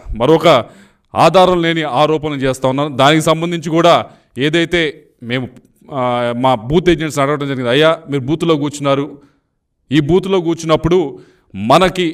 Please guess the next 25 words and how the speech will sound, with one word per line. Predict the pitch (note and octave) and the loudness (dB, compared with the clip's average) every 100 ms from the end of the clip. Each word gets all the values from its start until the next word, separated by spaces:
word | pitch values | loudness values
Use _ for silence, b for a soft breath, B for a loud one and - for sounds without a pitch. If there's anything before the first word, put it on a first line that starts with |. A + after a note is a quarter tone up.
| - _ _ _ _ _ _ - | -8 _ _ _ _ _ _ -6
కొద్దిగా | D#3 E3 D3+ | 0 2 2
ఇబ్బందికరంగా, | C#3 F#3 F3+ E3 D#3+ D3+ D#3+ D#3+ - - B2+ | 2 0 0 -2 -4 0 2 0 -6 -12 -4
మనకి | D3+ E3+ D#3+ | -2 -2 -2
అన్‌ఫేవరబుల్‌గా | C3 D#3 F3+ F3 E3+ D#3 | -4 0 2 4 2 -2
ఉన్న | D3+ D3+ | -4 -4
బూత్స్ | C3 D3+ D3 | -4 -4 -4
లిస్ట్ | C#3+ C#3+ C#3+ | -8 -2 -2
ఏదైతే | C#3+ D3 D3+ C3 b b b - | 0 -2 -2 -4 b b b -10
మనము | G2+ C3+ F3+ E3+ D3+ - b b C3+ | -2 0 2 -2 -8 -14 b b -6
ఇక్కడ | - D3 | 0 0
వ-, | C3 - | 0 -2
ఆ, | D3 C#3+ | -2 -2
ఇక్కడ | D3 D#3 B2+ - _ _ _ _ _ _ - | 2 2 2 -2 _ _ _ _ _ _ -10
సెన్సిటివ్ | D#3 E3+ F3+ D#3 | -6 -2 -2 -2
బూత్స్ | D#3+ E3 | -2 -4
అని | D3+ | -2
మనం | D3 B2 | 0 0
ఐడెంటిఫై | D3+ E3 D#3+ | 0 -2 -6
చేసామో, | C#3 C#3 C#3+ C#3+ D3+ | -4 -6 -6 -6 -6
ఆ | B2 D#3 | 2 4
బూత్స్లో | F3 D3+ G#3 - G#3 D3+ B B B - | 4 2 -6 -2 2 2 B B B 0
ఉన్న | C#3+ F#3 E3 C#3 - - | 2 4 4 0 -10 -12
సెక్యూరిటీని | - D#3 A3+ A3 G3+ D#3+ C#3 - _ C#3 | -8 -4 -2 -2 -2 -4 -6 -14 _ -16
ఒకసారి | A#2+ E3+ E3 | -6 -2 -2
మీరు | D#3+ | -2